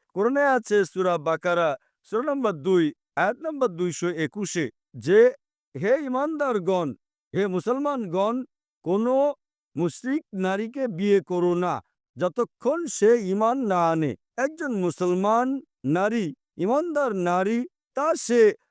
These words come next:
যতই কুৎসিত হোক বা সে ঝাড়ুদার হোক, সে এক মুশরিক থেকে উত্তম। যদি আপনার কোনো মুশরিক অথবা ঈমানদারের সাথে বিয়ের কথা হয়, তো কোরআনে লেখা আছে যে, "ঈমানদারকে করো, মুসলিম নারীকে করো।"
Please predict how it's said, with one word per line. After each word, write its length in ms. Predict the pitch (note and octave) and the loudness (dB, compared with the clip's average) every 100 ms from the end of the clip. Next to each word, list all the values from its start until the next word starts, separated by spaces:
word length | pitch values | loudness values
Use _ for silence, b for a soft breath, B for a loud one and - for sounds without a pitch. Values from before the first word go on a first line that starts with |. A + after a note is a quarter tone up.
| _ | _
যতই 440 | C3+ G3+ - E4+ F4+ | -6 -6 -4 -6 -6
কুৎসিত 580 | - C#4+ - A#3 A#3 G3+ | -8 -12 -10 -8 -4 -2
হোক 360 | E3 G3+ B3 - _ _ | 2 4 2 0 _ _
বা 120 | G#3+ C4 | -8 -2
সে 140 | A#3 | -2
ঝাড়ুদার 500 | E3 G3 D4 E4 C#4 | -2 -2 -2 -2 0
হোক, 320 | G3 F3+ B3 - _ _ | 2 4 4 2 _ _
সে 140 | - | 2
এক 240 | D4 A#3+ A#3 | 2 2 -4
মুশরিক 440 | F#3+ G3 - C4 A#3+ - | -4 -4 -4 -6 -10 -6
থেকে 260 | F#3 F3 | -6 0
উত্তম। 500 | A#3+ F#3+ - - E3 G#2+ _ _ A2+ | 0 0 -2 -4 -4 -6 _ _ -6
যদি 360 | B2 G#3+ D#4 | 0 2 4
আপনার 600 | D#4+ C4 G3+ G#3+ G3+ F3+ - _ | 2 0 -2 0 0 0 -6 _
কোনো 200 | A#3+ C#4 | 0 2
মুশরিক 400 | A#3+ G#3 A3 G#3 | 0 0 0 0
অথবা 280 | F#3+ G3 F#3+ | 0 0 -2
ঈমানদারের 380 | F#3+ C4+ D4 | -2 -4 -4
সাথে 220 | F#3+ F#3 F3 | -6 -6 0
বিয়ের 240 | F3 E3+ | 0 0
কথা 260 | F3+ E3 D#3+ | -2 -2 0
হয়, 120 | F#3+ | 0
তো 120 | F#3 | -2
কোরআনে 320 | D3 E3+ D#3+ | -4 -2 0
লেখা 280 | D3+ D3+ E3 | 0 0 0
আছে 280 | F#3 F3 B3 | -2 2 2
যে, 200 | C4+ F#3 D3+ | 2 -4 -4
"ঈমানদারকে 800 | D#3+ G3+ D4+ D#4 C#4 G#3 G3 | -2 0 -2 -2 -2 0 0
করো, 320 | E3 F3 G#3 B3 | 2 2 4 2
মুসলিম 500 | F#3 F#3 - C#4 C#4+ | 2 -4 -4 -4 -2
নারীকে 500 | G#3 F3+ F3 E3+ D3+ | 0 0 -2 -4 -2
করো।" 340 | D3+ D3 B2 | 0 0 0